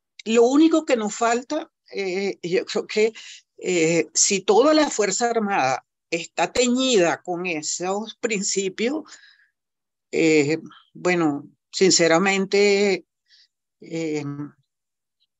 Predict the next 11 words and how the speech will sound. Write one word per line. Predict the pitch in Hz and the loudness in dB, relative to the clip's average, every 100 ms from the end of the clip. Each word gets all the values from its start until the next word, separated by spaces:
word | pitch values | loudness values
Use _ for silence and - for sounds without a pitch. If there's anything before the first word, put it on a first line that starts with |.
| _ _ - - - | _ _ -20 -10 0
la | 185 180 | 4 4
situación | 190 180 175 - 185 170 180 208 - _ _ | 2 0 -2 -2 -2 0 2 0 -6 _ _
de | 185 208 | -2 0
la | 196 | 2
que | 196 | 0
estamos | 180 160 208 | -6 -6 -2
hablando | 226 190 190 202 233 _ | 0 2 2 2 -2 _
es | - 165 | -8 -4
más | 175 165 | -4 -4
grave | 190 180 170 196 214 _ - | 0 2 0 -4 -10 _ -8
todavía | 175 175 151 139 - - - 185 | -4 -4 -4 -8 -10 -4 -2 -2